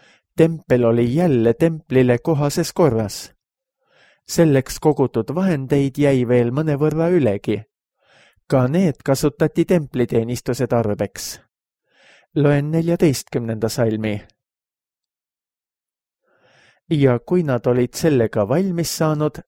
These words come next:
siis nad tõid ülejäänud raha kuninga ja joojada ette. Ja sellest tehti issanda koja riistu,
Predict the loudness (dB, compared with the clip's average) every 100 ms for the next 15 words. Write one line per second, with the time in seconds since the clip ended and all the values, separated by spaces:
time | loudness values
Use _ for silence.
0 | -14 -2 0 0 -4 -4 -2 0 0 0
1 | 0 0 0 0 -2 -4 -2 0 0 -2
2 | 0 -2 0 -4 -4 -4 -2 -2 2 2
3 | 2 0 -2 0 -2 -2 _ _ -4 -4
4 | _ _ _ _ _ -20 _ -4 0 0
5 | 0 0 0 -2 -6 _ -2 -2 -4 -4
6 | -4 -6 -6 -8 -8 -2 -2 0 0 2
7 | 0 -2 -4 -4 -6 -4 -4